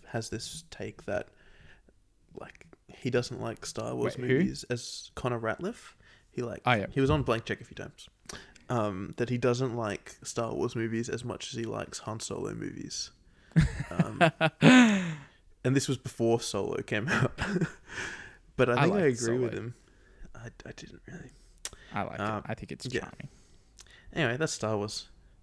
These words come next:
Speaker 1: Uh, and
Speaker 2: That
Speaker 1: then
Speaker 2: is Star Wars.
Speaker 1: I, because I enjoyed Fletch so much, which is Chevy Chase, I decided, uh, let's watch Vacation, 'cause I had never seen, I watched the twenty fifteen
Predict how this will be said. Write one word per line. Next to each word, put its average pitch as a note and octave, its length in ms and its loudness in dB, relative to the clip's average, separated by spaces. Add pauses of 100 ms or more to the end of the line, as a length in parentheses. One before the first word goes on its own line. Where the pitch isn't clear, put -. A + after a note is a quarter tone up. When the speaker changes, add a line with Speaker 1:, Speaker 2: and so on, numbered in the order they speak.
(360)
Speaker 1:
Uh, A2 220 -4
and A#2 100 -2
Speaker 2:
That E3 180 0
Speaker 1:
then G3+ 280 0
Speaker 2:
is D#3 100 -2
Star - 180 -12
Wars. - 180 -20 (920)
Speaker 1:
I, B2 500 2
because C#3 240 0
I G3+ 80 4
enjoyed D#3+ 300 2
Fletch - 420 0
so B2 160 -2
much, - 460 -8
which A2+ 180 -4
is - 420 -4 (220)
Chevy A#2+ 240 0
Chase, D3+ 460 -4 (420)
I A#2+ 80 -2
decided, D3+ 680 -2 (580)
uh, A#2 240 -2
let's - 180 -6
watch F#3 180 -4
Vacation, - 600 -6 (340)
'cause - 120 -8
I F3 140 2
had F3+ 140 -2
never E3+ 200 -2
seen, D3 500 -2 (840)
I B2 100 2
watched A3 380 -2
the F3 60 2
twenty F3+ 320 0
fifteen C#3 580 -2